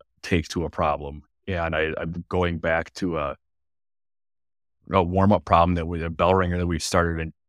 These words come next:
my calc class last year, where we were just kind of doing algebraic work. And,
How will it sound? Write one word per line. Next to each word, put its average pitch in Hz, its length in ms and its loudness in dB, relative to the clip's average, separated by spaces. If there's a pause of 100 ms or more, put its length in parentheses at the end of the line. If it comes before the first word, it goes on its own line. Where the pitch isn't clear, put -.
(120)
my 80 140 -4
calc 98 280 2
class 78 320 -2
last 78 280 0
year, 87 100 -2
where 85 120 0
we 82 80 -2
were 85 80 2
just 85 160 0
kind 92 160 2
of 80 120 -4
doing 85 480 -2
algebraic 85 720 0
work. 82 420 0 (480)
And, 82 560 0